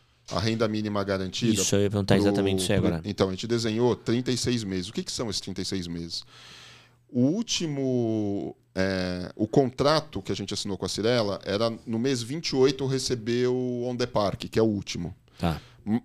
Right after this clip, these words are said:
Speaker 1: seis meses, que é o que a Cirela tem de, de direito, né, por, por lei, de atraso,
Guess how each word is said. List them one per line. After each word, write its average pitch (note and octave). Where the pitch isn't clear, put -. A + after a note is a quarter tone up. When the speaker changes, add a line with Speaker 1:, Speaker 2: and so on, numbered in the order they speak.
Speaker 1:
seis E3+
meses, A#2+
que A2+
é G#2
o G2+
que G#2+
a -
Cirela G#2
tem A#2+
de, G#2+
de G#2+
direito, A#2
né, G2+
por, F#2+
por G2+
lei, G2
de G2+
atraso, G2+